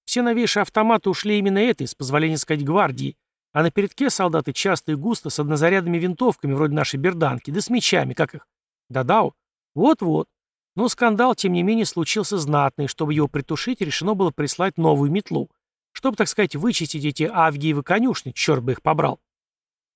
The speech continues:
«И никого другого на роль Геракла, кроме вас, не нашлось», усмехнулся Колычев. «Спасибо Поляковой компании».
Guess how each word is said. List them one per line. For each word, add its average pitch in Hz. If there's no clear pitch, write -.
«И 143
никого 131
другого 143
на 180
роль 147
Геракла, 139
кроме 131
вас, 131
не 143
нашлось», 156
усмехнулся 143
Колычев. -
«Спасибо 247
Поляковой 214
компании». 131